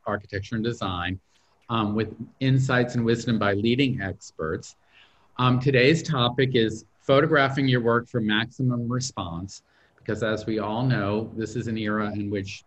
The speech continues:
um, imagery is more important than ever due to social media, um, Zoom, all, all sorts of things. So, um, we're very pleased today to have with us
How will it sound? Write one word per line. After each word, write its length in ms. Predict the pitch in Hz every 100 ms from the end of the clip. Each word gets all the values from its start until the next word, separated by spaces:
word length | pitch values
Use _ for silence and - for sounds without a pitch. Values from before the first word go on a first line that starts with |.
| _
um, 200 | 98 95 107
imagery 420 | 117 120 113 104
is 140 | 98
more 160 | 104 110
important 340 | 127 123 123
than 160 | 120 107
ever 460 | 95 92 95 117 - - _
due 140 | 101 90
to 100 | 90
social 400 | 101 92 90 95
media, 720 | 127 127 123 113 113 107 107 - _ _ _ _ _ _ 98
um, 320 | 87 90 90
Zoom, 580 | 120 147 139 135 131 -
all, 240 | 120 127 147
all 100 | 139
sorts 300 | 139 120 120
of 140 | 104
things. 340 | 98 85 85
So, 340 | - 123 110 - _ _ _
um, 560 | 123 117 113 107 107 107 _ _ _ _ _ _ _
we're 320 | 123 123 113 120
very 320 | 101 147 165
pleased 420 | 165 147 135 139
today 260 | 127 110 113
to 120 | 117
have 300 | 117 107 107
with 220 | 110 107
us 520 | 98 95 95 - -